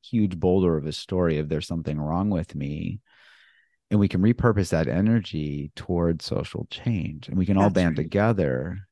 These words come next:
Speaker 1: and we can see that love is so, <laughs> so much more powerful than hate or selfishness or whatever. And we can band together and actually make that change happen.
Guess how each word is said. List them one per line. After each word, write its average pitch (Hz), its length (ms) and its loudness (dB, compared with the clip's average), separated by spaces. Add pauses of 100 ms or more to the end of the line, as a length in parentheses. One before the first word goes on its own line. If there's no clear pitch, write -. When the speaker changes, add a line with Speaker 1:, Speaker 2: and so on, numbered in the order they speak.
(140)
Speaker 1:
and 90 200 2
we 92 120 6
can 87 240 -2
see 123 300 0
that 82 260 0
love 82 420 -2
is - 220 -8
so, - 480 -4 (260)
<laughs> - 280 -20
so - 260 4
much 123 260 4
more 104 140 4
powerful 87 880 0
than 71 540 -6
hate 98 460 2
or - 180 -4
selfishness 85 840 -2
or - 160 -6
whatever. 92 640 0 (1000)
And 110 100 4
we 113 120 6
can 113 160 4
band 98 220 4
together 95 460 4
and 85 240 -2
actually 78 680 -4
make 80 320 -2
that 67 220 -6
change - 300 -10
happen. - 540 -14